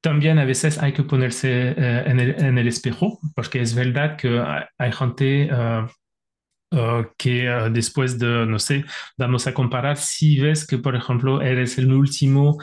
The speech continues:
en, eh, en tu, tu clase de, no sé, de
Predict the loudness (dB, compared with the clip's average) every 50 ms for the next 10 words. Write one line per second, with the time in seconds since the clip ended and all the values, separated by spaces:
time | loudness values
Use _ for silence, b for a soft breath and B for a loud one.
0 | B B B B B B B _ _ _ -4 -2 0 0 0 0 0 -2 -4 -6
1 | -8 -10 _ -2 0 0 0 0 0 2 2 2 2 0 0 -2 -4 -2 0 0
2 | -2 -2 -2 0 0 2 2 2 2 2 2 2 2 0 0 0 0 0 0 0
3 | 0 -2 -2 -2 -2 -4 -6 -8